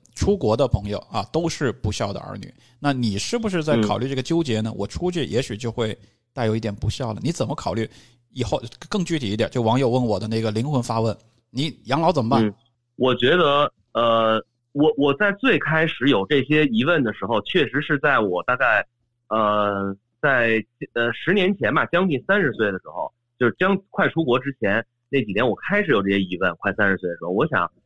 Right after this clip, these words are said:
Speaker 2: 我如果跑到外国，然后我在，在外国结婚生孩子，那我父母怎么办？我怎么照顾他们？
Speaker 1: 嗯。
Speaker 2: 但是当我慢慢开始醒悟的这个时候，是真的是在我出国之后。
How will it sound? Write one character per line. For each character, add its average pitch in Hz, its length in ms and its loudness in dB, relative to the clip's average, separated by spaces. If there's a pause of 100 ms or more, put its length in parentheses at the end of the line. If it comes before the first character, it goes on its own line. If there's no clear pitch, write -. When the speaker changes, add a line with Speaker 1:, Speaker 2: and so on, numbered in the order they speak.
(160)
Speaker 2:
我 120 160 4
如 156 140 4
果 170 240 2
跑 104 180 0
到 113 120 4
外 120 260 0
国， 101 460 -2
然 110 140 -2
后 143 180 -2
我 101 180 -4
在， 160 280 0
在 156 80 -4
外 156 160 0
国 147 140 0
结 147 160 -2
婚 143 220 -2
生 135 160 -6
孩 104 180 0
子， 110 160 -8 (240)
那 175 80 -6
我 113 220 0
父 202 60 -2
母 135 180 2
怎 - 120 -4
么 90 80 -14
办？ 107 120 0
我 147 100 2
怎 117 80 -2
么 92 80 -4
照 151 220 0
顾 98 100 -6
他 90 160 -6
们？ 87 140 -14 (140)
Speaker 1:
嗯。 117 260 -4
Speaker 2:
但 185 140 2
是 160 180 -2 (100)
当 220 200 2
我 98 380 -2 (580)
慢 190 240 2
慢 185 200 2
开 190 180 -2
始 185 80 0 (160)
醒 107 140 -8
悟 147 240 0
的 120 80 2
这 110 140 -2
个 98 80 -4
时 - 120 -8
候， 98 200 -2
是 - 480 -2
真 175 160 2
的 120 120 2
是 - 240 -6 (200)
在 143 120 2
我 95 160 -4
出 - 160 -10
国 113 180 0
之 110 140 -4
后。 87 260 -8